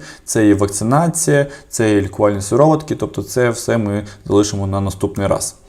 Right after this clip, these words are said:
Що таке імунітет?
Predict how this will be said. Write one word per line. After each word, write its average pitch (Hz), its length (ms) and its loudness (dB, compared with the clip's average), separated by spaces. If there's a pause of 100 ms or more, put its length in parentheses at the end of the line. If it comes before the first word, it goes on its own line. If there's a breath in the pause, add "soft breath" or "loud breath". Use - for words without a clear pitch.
(1080 loud breath)
Що 170 420 8 (120)
таке 131 420 4 (220)
імунітет? 113 600 4